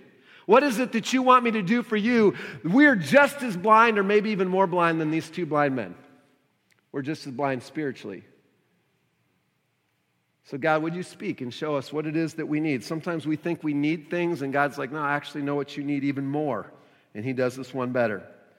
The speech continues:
Where do you need God to show up supernaturally in your life today?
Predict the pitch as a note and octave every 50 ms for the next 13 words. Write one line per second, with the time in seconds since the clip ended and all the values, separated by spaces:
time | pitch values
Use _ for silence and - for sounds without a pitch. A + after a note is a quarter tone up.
0 | _ _ _ _ - - C#3+ E3+ G3 G3+ A3+ A3+ A3 G3+ F#3+ F#3+ F#3 D#3 C3+ D#3
1 | D#3 D#3 D#3 D3 C#3+ D3+ - - - D#3+ C#3+ C#3 C3+ C#3 C3+ C3+ C#3 - - -
2 | - E3 - - E3 D#3 C#3 C3 B2+ B2+ B2+ - - C3 B2 B2+ A#2+ A#2 A#2+ A#2
3 | A2+ - _ _ _ _ _ _ _ - A2 A2+ A2 A#2 B2 B2+ A#2+ A#2 A2+ A2+
4 | A#2 A2 - - - - _ _ _ _ _ _ _ _ _ - A2+ G2+ F#2+ -
5 | - -